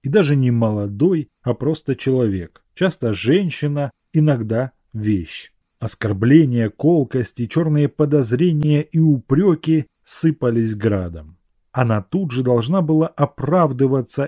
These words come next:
и откупаться разными пожертвованиями, безусловной покорностью. Не говорить с тем, не сидеть там, не подходить туда – переносить лукавые улыбки и шепот хитрых наблюдателей, краснеть, бледнеть,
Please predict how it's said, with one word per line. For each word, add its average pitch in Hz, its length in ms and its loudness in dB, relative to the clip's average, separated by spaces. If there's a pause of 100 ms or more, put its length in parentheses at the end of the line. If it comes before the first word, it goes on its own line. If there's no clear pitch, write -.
(100)
и 180 80 0
откупаться 156 920 -2
разными 135 440 -2
пожертвованиями, 92 1300 -4
безусловной 117 920 -4
покорностью. 110 1300 -4 (340)
Не 113 140 0
говорить 131 440 4
с - 200 -16
тем, 143 400 0
не 131 140 -2
сидеть 170 420 -4 (160)
там, 127 440 -2
не 120 80 -4
подходить 135 640 -4
туда – 131 560 -2 (180)
переносить 123 520 -2
лукавые 147 580 0
улыбки 143 680 -2
и 131 160 -2
шепот 151 460 -4
хитрых 151 480 -6
наблюдателей, 127 960 0 (120)
краснеть, 123 760 -2
бледнеть, 120 840 -2